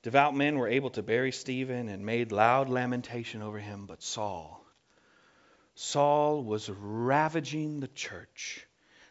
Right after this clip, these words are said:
entering house after house, dragging off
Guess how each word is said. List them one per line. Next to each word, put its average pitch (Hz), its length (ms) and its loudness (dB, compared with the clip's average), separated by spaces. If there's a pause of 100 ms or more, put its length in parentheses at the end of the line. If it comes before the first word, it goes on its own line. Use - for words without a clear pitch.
(200)
entering 123 520 -2
house 185 720 -2 (100)
after 127 340 -8
house, - 840 -6 (580)
dragging 180 540 6
off 175 480 6